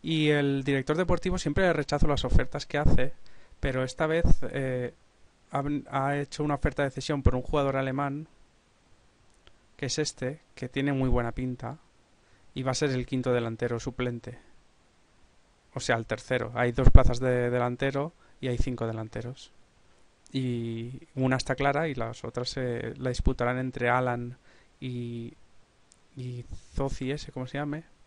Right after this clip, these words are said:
Y este viene a reforzar porque la temporada es larga y seguro que hay lesiones y en las rotaciones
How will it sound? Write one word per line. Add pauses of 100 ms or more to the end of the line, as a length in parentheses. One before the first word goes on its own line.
(1300)
Y
este
viene
a
reforzar
porque
la
temporada
es
larga
y
seguro
que
hay
lesiones
y
en
las
rotaciones